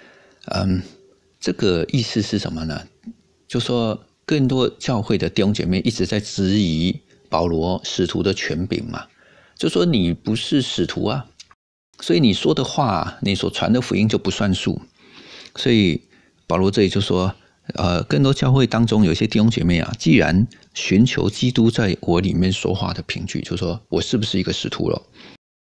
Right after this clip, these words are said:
基督是不是借着我说话？”“我必不宽容。”意思是什么呢？意思是你们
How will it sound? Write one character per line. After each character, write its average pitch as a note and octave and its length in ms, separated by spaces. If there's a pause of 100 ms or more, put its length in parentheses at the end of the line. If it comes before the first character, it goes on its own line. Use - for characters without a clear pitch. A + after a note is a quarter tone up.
(120)
基 - 160
督 C3 140
是 - 120
不 A2+ 120
是 G2 60
借 A#2+ 200
着 F2+ 100
我 - 160
说 F2+ 220
话 - 400 (920)
？”“我 F#2+ 220
必 B2+ 340
不 G#2+ 180
宽 F2 340
容。” E2+ 160 (1800)
意 D#3+ 160
思 D3+ 180
是 A#2+ 160
什 - 180
么 D#2+ 120
呢？ D#2+ 240
意 G#2+ 60
思 G#2+ 180
是 - 220 (120)
你 G#2+ 80
们 C#3+ 180